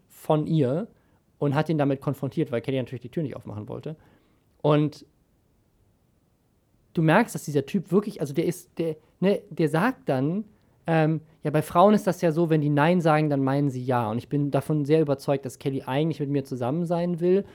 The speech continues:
Und deswegen warte ich jetzt hier. Aber ich klopfe immer nur, immer mal wieder, weil ich möchte sie ja auch nicht zu sehr stören. Aber ich bin mir sicher, dass sie mich“, ne, und dann meint, meint Kelly, sieben Polizisten mussten den entfernen. Ähm, es hat sieben Polizisten gebraucht, den da von, von ihr zu Hause loszukriegen.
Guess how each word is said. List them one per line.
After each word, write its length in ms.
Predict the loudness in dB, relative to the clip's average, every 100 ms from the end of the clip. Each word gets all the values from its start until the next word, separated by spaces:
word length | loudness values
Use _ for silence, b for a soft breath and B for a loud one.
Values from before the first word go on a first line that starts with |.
| B
Und 80 | -4
deswegen 340 | -2 0 0 2
warte 240 | 0 0
ich 80 | -6
jetzt 160 | -6 -2
hier. 280 | 4 4 2 B
Aber 160 | -2 -2
ich 100 | 0
klopfe 280 | 0 0 2
immer 140 | 2
nur, 160 | 2 2
immer 160 | 2
mal 200 | 4 2
wieder, 280 | 2 4 6
weil 80 | 4
ich 100 | 2
möchte 200 | -2 -2
sie 80 | -4
ja 60 |
auch 60 | -2
nicht 160 | -4 -6
zu 140 | -6
sehr 160 | -4 -4
stören. 360 | -4 -2 0
Aber 120 | 0 -4
ich 80 |
bin 140 | -4 -2
mir 100 | -2
sicher, 240 | -2 -4
dass 180 | -4 -6
sie 80 | -4
mich“, 220 | -4 -6 b b
ne, 100 | 0
und 100 | 2 4
dann 100 | 4
meint, 280 | 4 2 0
meint 160 | 0
Kelly, 240 | 0 -2 -4 b b b
sieben 560 | -10 -4 0 4 4 2
Polizisten 880 | 2 0 0 -4 -4 -8 -10 -10 -14 _ _ _ _
mussten 460 | -2 -2 -2 -4 -2
den 220 | 0 0
entfernen. 840 | -2 -8 -6 -6 -4 -6 -8 -12 -18 _ _ _ _
Ähm, 580 | -6 -2 -2 -2 -6 -10 -8
es 80 |
hat 140 | -6 -4
sieben 340 | -2 2 2
Polizisten 500 | 4 0 0 -4 -2
gebraucht, 400 | -4 0 0 2
den 180 | -2 0
da 120 | -4
von, 320 | -4 -4 -4
von 160 | -4 -2
ihr 100 | -2
zu 140 | -2
Hause 220 | -4 -4 -2
loszukriegen. 960 | 0 -2 -2 -14 -16 -14 -16 -14 -14